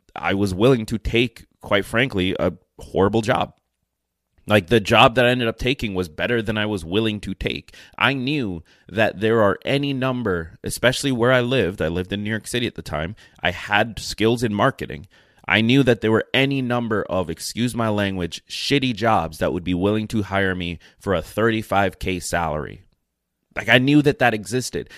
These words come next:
Now, would that be ideal? No. But I was, I was willing to take that if I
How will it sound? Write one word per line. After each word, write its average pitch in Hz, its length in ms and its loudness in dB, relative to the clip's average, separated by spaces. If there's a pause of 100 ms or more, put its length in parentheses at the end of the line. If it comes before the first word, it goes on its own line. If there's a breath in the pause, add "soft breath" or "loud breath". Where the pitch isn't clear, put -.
(100 loud breath)
Now, 104 140 0
would 110 160 0
that 127 180 4
be 117 140 0
ideal? 120 340 4
No. 113 440 2 (200 loud breath)
But 117 100 4
I 117 120 8
was, 117 440 4
I 107 80 2
was 110 200 2
willing 131 280 4
to 117 120 -4
take - 260 0
that 101 300 2
if 131 180 2
I 120 160 4